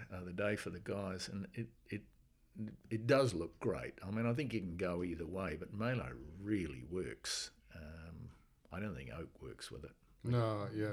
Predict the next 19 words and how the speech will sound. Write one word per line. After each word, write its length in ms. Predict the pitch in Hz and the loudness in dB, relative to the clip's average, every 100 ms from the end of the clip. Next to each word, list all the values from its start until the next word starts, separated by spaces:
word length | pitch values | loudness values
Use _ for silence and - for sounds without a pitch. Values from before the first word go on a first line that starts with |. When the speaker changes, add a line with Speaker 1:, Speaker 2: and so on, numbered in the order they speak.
| 107 | 2
Speaker 2:
yeah, 140 | 104 | 0
I 60 | 101 | 0
think 220 | 107 - | -4 -6
there's 200 | 95 90 | -6 -4
Speaker 1:
Yeah. 120 | 82 78 - - - - | -4 -6 -10 -16 -10 2
Speaker 2:
I, 180 | 117 113 | 4 6
I 40 | |
find 260 | 110 135 123 | 6 8 8
Speaker 1:
Yeah. 60 | 113 | 6
Speaker 2:
that 80 | |
sometimes 520 | - 120 120 113 101 104 | 4 2 4 2 2 0
when 340 | 101 98 95 - - - - - - - - - - - | -2 0 -2 -4 -6 -6 -8 -16 -20 -20 -20 -20 -20 -8
they're 80 | 98 | -4
made 340 | 98 104 101 98 | -2 0 0 0
with 200 | 95 95 - - - | -2 -2 -10 -6 0
oak 260 | 107 98 | 2 2
and 280 | 104 104 98 | 0 2 0
someti-, 480 | 92 117 107 98 90 | 0 0 0 -2 0
and 340 | 95 92 87 | 0 0 -2